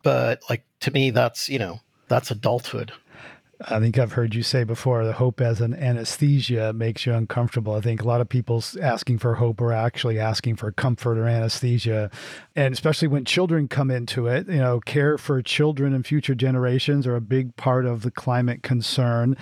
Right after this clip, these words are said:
Speaker 2: One of the actors in Extrapolations, Sienna Miller, represents that in one gut-wrenching scene where she talks about the effect of extreme heat days, or E H Ds.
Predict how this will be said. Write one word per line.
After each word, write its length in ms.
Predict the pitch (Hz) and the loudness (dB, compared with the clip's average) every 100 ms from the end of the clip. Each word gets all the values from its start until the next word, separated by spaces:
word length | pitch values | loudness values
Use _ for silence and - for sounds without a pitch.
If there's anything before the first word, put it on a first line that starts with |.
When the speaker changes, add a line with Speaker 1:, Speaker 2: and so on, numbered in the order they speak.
| - - - - - | -8 -16 -16 -12 0
Speaker 2:
One 160 | 139 | 2
of 80 | 139 | 4
the 100 | 135 | 4
actors 400 | 131 127 135 120 | 2 0 0 2
in 160 | 127 123 | 2 0
Extrapolations, 1000 | - 127 120 127 120 120 - 127 131 | -2 -2 0 0 0 0 2 2 2
Sienna 460 | 117 - 127 127 120 | 0 -2 2 2 2
Miller, 300 | 120 135 127 | 2 2 2
represents 800 | 120 117 135 107 123 127 165 - | 0 0 0 2 0 -2 -8 -4
that 300 | 123 117 117 | 0 0 0
in 260 | 147 127 120 | 0 2 2
one 340 | 131 131 123 143 - - 110 | 2 2 0 -4 -14 -10 0
gut-wrenching 720 | 156 165 160 135 127 131 120 | 0 2 2 2 2 0 0
scene 460 | - - 139 127 120 | 0 0 2 2 0
where 120 | 123 | 0
she 200 | - 160 | 0 -2
talks 360 | - 170 156 | -2 -2 -2
about 280 | 151 135 123 | 0 0 0
the 80 | 127 | 0
effect 420 | 117 - 135 - | 0 0 0 0
of 140 | 120 120 | -2 -2
extreme 640 | - - - 143 139 127 | -4 -4 2 4 4 0
heat 460 | - - 190 208 | -4 -2 0 -2
days, 480 | - 113 107 107 110 | -4 -4 -2 -4 -4
or 220 | 139 117 - | 0 0 2
E 220 | 156 139 | 2 4
H 280 | 131 123 - 110 | 2 0 -4 -4
Ds. 680 | 135 127 107 101 151 170 | 0 0 0 -2 -4 -4